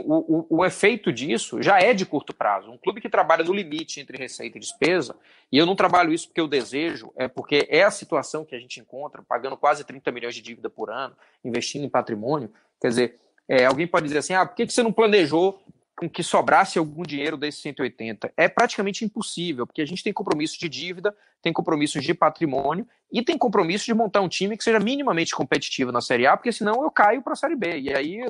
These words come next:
todo o projeto fica em vão, né? Então a gente sempre trabalhou com o conceito de ir no limite entre receita e despesa até que o clube se consolide como um clube, é,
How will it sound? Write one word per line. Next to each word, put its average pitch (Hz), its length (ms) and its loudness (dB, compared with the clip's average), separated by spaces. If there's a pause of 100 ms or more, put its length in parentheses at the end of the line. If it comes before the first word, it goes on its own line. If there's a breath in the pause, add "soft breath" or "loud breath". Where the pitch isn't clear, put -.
todo 208 140 0
o - 40 -8
projeto - 400 -4
fica 233 220 -14
em 269 80 -10
vão, 135 300 -2
né? 135 140 -4 (300)
Então 208 220 2
a 240 40 0
gente 254 180 -4
sempre 339 280 -4
trabalhou 151 380 4
com 139 100 -14
o 123 40 -14
conceito - 580 -4 (720)
de 127 160 -6
ir 196 120 4
no 240 120 2
limite 208 480 -2
entre 170 180 0
receita 151 400 0
e 127 40 -10
despesa 143 500 -2 (360 loud breath)
até 170 380 4
que 277 80 -2
o 226 60 0
clube 208 240 -2
se - 120 -8
consolide 202 640 -2
como 175 200 -6
um - 20 -6
clube, 185 420 0 (300)
é, 139 480 2